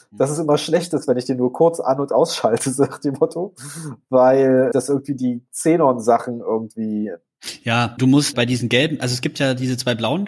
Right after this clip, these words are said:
Speaker 1: äh, Knöpfe und die zwei gelben.
Speaker 2: Mhm.
Speaker 1: Bei dem gelben, mei-, also ich glaub, die Standardeinstellung ist bei diesem, äh, also wenn rechter, rechter Griff,
Speaker 2: Ja.
Speaker 1: der zweite gelbe, der am, also äußersten ist, wenn du den klickst, kannst du ja Licht an- und ausschalten. Oder nee, warte, das ist der linke,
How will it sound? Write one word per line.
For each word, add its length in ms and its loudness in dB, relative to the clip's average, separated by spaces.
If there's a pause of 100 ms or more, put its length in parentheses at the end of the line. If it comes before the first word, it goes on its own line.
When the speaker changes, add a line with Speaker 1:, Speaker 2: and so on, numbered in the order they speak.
(120)
Speaker 1:
äh, 120 -10
Knöpfe 380 -6
und 160 -2
die 60 -2
zwei 180 0
gelben. 320 0 (760)
Speaker 2:
Mhm. 140 -20 (120)
Speaker 1:
Bei 140 2
dem 160 6
gelben, 320 4
mei-, 160 4
also 200 -4
ich 100 -4
glaub, 140 -2
die 100 -6
Standardeinstellung 800 0
ist 160 -6
bei 120 2
diesem, 580 -2
äh, 260 -16
also 240 -6
wenn 540 -2
rechter, 340 0 (260)
rechter 260 0
Griff, 320 0 (300)
Speaker 2:
Ja. 260 -4 (220)
Speaker 1:
der 140 2
zweite 460 2
gelbe, 380 0
der 280 -2
am, 180 -2
also 300 -6
äußersten 480 0
ist, 240 -4
wenn 100 0
du 80 0
den 380 2 (240)
klickst, 260 -2
kannst 220 -2
du 20 0
ja 60 2
Licht 240 -2
an- 80 -2
und 80 -2
ausschalten. 460 -8
Oder 140 2
nee, 120 4
warte, 140 0
das 80 -2
ist 80 -8
der 60 0
linke, 360 -4